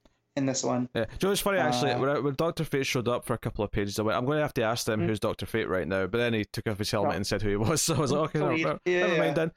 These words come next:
Speaker 2: never mind." Uh, so, yeah, the, the, the main plot of the issue, I'll go, we'll go back to the villain stuff when I get to the, the bigger stuff at the end, but the
Speaker 1: Yes.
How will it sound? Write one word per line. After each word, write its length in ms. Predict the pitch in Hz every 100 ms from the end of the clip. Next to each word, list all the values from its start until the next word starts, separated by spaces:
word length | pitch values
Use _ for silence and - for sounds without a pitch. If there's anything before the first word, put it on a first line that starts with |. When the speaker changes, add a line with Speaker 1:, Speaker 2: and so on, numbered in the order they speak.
| _
Speaker 2:
never 140 | - 208
mind." 240 | 139 143 - - 160 -
Uh, 220 | 135 139 - - - 139
so, 460 | - - 170 165 160
yeah, 160 | - 202
the, 60 | 175
the, 140 | 180 -
the 80 | -
main 160 | 202 285
plot 200 | - 170
of 60 |
the 60 | 147
issue, 320 | 139 - 120 107
I'll 160 | 120
go, 200 | 131 156
we'll 140 | 156 170
go 100 | 190
back 220 | 165 151
to 80 | 135
the 80 | 120
villain 220 | 120 113
stuff 240 | - 104
when 100 | 104
I 60 | 101
get 180 | 101 -
to 80 | 95
the, 180 | 98 95
the 80 |
bigger 160 | 95 98
stuff 200 | - 98
at 60 | -
the 100 | 92
end, 220 | 95 92
but 180 | 185 104
the 100 | 107
Speaker 1:
Yes. 200 | 98